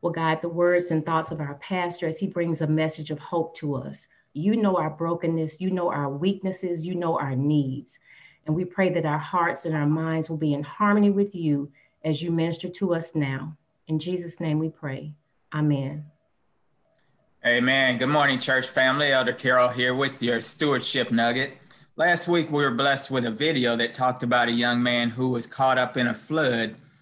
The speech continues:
Speaker 2: and he refused to let go of his bicycle to be saved. People tried to grab him. He tried to hold on to other objects,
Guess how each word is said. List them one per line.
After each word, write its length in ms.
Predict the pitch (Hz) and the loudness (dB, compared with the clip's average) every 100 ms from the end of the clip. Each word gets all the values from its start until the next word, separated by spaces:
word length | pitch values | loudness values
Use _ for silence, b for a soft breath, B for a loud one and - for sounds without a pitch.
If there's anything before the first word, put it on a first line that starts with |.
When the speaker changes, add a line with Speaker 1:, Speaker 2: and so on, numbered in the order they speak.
| b b | b b
Speaker 2:
and 220 | 127 131 | 0 2
he 120 | 135 143 | 2 2
refused 520 | 135 127 165 180 147 | 0 0 2 2 2
to 60 | 135 | 0
let 240 | 135 123 | 0 0
go 140 | 131 | 0
of 100 | 127 | 0
his 180 | 135 123 | 0 -2
bicycle 720 | 113 147 196 - 131 120 123 113 | 0 -2 -2 -2 -2 -2 -4 -4
to 200 | - 117 | -4 0
be 180 | 120 | 2
saved. 640 | 117 - 175 165 117 107 - | 2 0 0 0 0 -2 0
People 300 | 143 - 127 | 0 0 -2
tried 340 | - 131 131 | 0 2 2
to 80 | 120 | 2
grab 420 | 113 135 135 131 | 0 2 2 2
him. 200 | 135 131 | 0 0
He 120 | 120 | 0
tried 320 | 113 127 123 117 | 0 2 2 2
to 60 | |
hold 300 | 113 123 123 | 0 0 2
on 180 | 123 123 | 2 0
to 200 | - 120 | -2 0
other 220 | 120 113 107 | 2 0 0
objects, 640 | 131 127 110 117 110 - | 0 -2 -2 -2 -2 -6